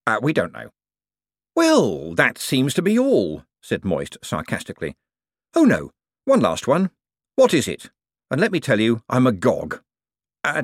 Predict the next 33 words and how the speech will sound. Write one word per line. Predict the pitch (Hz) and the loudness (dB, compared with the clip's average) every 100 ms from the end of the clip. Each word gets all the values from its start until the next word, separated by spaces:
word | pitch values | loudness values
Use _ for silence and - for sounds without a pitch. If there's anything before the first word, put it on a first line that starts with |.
| 120 | -8
th-, | - - | -10 -4
that | 190 - | -4 -2
may | 190 | -4
be, | 180 160 165 | -2 -2 -2
uh, | 135 139 | -2 -2
the | 123 | -2
wrong | 143 160 156 - | 0 2 0 -4
sort | - 143 117 | -4 -2 -2
of | - - | -6 -4
question | 113 - 110 104 | -4 -2 -4 -2
to | 113 107 | -2 -2
ask," | 113 73 - - - _ _ | -4 -4 -10 -16 -20 _ _
said | - 78 | -8 -8
Ponder, | - 80 71 82 | -6 -6 -4 -4
shaking | - 82 82 | -4 -6 -6
his | 80 - | -8 -6
head. | 80 - _ _ _ - | -6 -8 _ _ _ -2
"Uh, | 185 | 0
technically, | 277 - 120 - 92 - _ _ | 0 0 -6 -4 -6 -6 _ _
uh, | - | -6
it | 160 156 | -4 -4
appears | 151 180 180 - | -2 0 0 -2
to | - 151 | -4 -2
be | 139 135 - | -2 -4 -4
a | 123 123 | -4 -4
classic | - - - 143 - _ _ | -4 -4 -2 -6 -8 _ _
bag | 110 123 123 - | -2 0 0 -2
of | 120 - | -6 0
holding, | - 233 104 85 127 - _ - | 2 2 0 -2 -4 -8 _ -2
but | 127 - | -2 0
with | 131 117 - - | -2 -2 -4 -2
N | 143 117 107 - | 2 2 0 -4
mouths, | 143 80 113 - - | -4 -4 -10 -14 -16